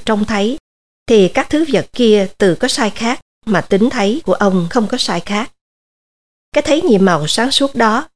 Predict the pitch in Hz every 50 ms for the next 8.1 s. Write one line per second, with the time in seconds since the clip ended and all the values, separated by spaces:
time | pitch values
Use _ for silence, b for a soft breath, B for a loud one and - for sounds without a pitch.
0 | _ - 190 180 - 196 196 170 147 - - - 190 233 - 254 226 262 - -
1 | 185 - - 190 180 175 156 156 - _ _ _ _ _ _ _ _ _ _ _
2 | _ _ _ _ 220 226 214 214 214 - 311 311 320 320 320 269 190 151 170 180
3 | 190 160 - - _ _ _ _ - 175 - 226 226 208 202 190 190 - 180 170
4 | 175 - 285 277 - 202 156 160 - 220 208 214 262 - - - 247 - 226 220
5 | 220 - - 156 - - 190 175 165 156 151 - _ _ _ _ _ _ _ _
6 | _ _ _ _ _ _ _ _ _ - 220 226 240 277 - - 320 - - 240
7 | 202 175 160 160 160 202 180 160 170 - 202 226 277 - - 190 165 170 202 190
8 | 151 -